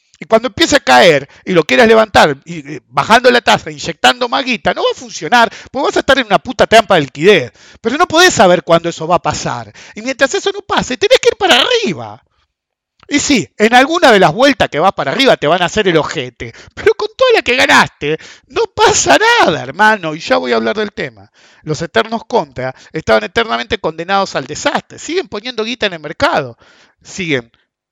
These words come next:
poniendo guita de su verdadera profesión o sueldo. Siguen poniendo guita de sus ahorros y toda la que ganan en otro stock un poco más lógico. <clears throat> Pero de esto ya he hablado, no sé por qué me expandí tanto, pues me indigna. Pero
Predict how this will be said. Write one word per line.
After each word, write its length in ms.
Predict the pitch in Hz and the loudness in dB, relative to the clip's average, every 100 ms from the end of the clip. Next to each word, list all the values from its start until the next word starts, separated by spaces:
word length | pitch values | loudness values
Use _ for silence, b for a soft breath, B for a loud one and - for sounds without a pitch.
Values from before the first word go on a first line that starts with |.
| _ | _
poniendo 340 | 160 247 262 | -6 -4 -4
guita 280 | 247 254 240 | -2 0 0
de 80 | 196 | 0
su 160 | - 156 | -4 -8
verdadera 440 | 156 147 208 175 | -2 0 0 0
profesión 600 | 147 151 135 208 220 247 | -4 -14 -10 -8 -8 -10
o 140 | - 127 | -20 -18
sueldo. 500 | - 131 110 110 110 b b | -12 -10 -10 -14 -20 b b
Siguen 380 | - 180 156 127 | -14 -8 -6 -6
poniendo 380 | 120 135 214 240 | -8 -8 -4 -2
guita 200 | 247 233 | -2 -4
de 40 | |
sus 160 | 208 185 | -6 -4
ahorros 500 | 202 208 165 156 165 b b | 0 0 -2 -8 -12 b b
y 140 | - 170 | -18 -10
toda 260 | 277 302 | -4 0
la 140 | 262 175 | 0 -2
que 140 | 170 | -2
ganan 280 | 220 269 233 | 0 0 -2
en 120 | 165 | -6
otro 180 | 208 202 | -10 -10
stock 320 | - 226 240 - | -6 -2 -2 -4
un 160 | 170 | -12
poco 240 | 156 220 196 | -2 -2 -2
más 180 | 156 143 | -4 -2
lógico. 720 | 311 392 - 127 117 - _ _ _ _ _ _ - | -2 -2 -6 -18 -20 -20 _ _ _ _ _ _ -20
<clears throat> 1300 | - _ 58 - - _ _ _ _ _ _ _ _ | -20 _ -14 -12 -18 _ _ _ _ _ _ _ _
Pero 340 | 277 294 302 - _ | 2 4 2 0 _
de 160 | 196 | -2
esto 180 | 254 - | -2 -4
ya 160 | 202 190 | 2 4
he 60 | |
hablado, 320 | 175 196 156 | 6 4 2
no 80 | 143 | 0
sé 100 | 143 | -12
por 140 | 120 - | -16 -16
qué 80 | |
me 80 | 127 | -14
expandí 340 | 123 123 127 131 | -12 -10 -10 -2
tanto, 300 | 170 147 139 | 0 0 -6
pues 120 | 175 | -10
me 60 | |
indigna. 560 | 247 285 208 135 120 117 b b b b b - | -6 -2 -4 -4 -14 -18 b b b b b -2
Pero 400 | 339 180 185 | 0 2 0